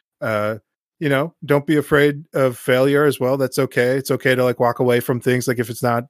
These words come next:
uh, working out with the, your game, just be like, "All right, this one's done." Sometimes you burn the cookies, man. You left them in the oven a little bit too long. Uh, and, you know, other times they come out a little bit, uh, pre, like, also, like, yeah, don't be, like, afraid to just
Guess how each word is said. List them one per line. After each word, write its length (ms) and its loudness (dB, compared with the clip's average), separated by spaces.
uh, 200 0
working 320 -2
out 260 0
with 200 -4
the, 220 -2
your 140 -4
game, 320 0
just 180 -8
be 60 -4
like, 140 2
"All 60 2
right, 160 2
this 180 -4
one's 180 -4
done." 320 -4
Sometimes 460 0
you 80 0
burn 180 4
the 80 2
cookies, 380 -2
man. 140 0
You 60 -2
left 160 0
them 120 -2
in 80 -2
the 140 0
oven 200 0
a 60 -2
little 160 2
bit 200 0
too 140 -2
long. 380 -2
Uh, 360 2
and, 160 -2
you 80 0
know, 320 0
other 160 2
times 280 0
they 100 -2
come 160 -2
out 140 2
a 40 0
little 140 2
bit, 220 2
uh, 300 2
pre, 460 -2
like, 240 -2
also, 220 -6
like, 260 0
yeah, 140 2
don't 240 0
be, 160 0
like, 280 -2
afraid 300 0
to 60 -6
just 340 -8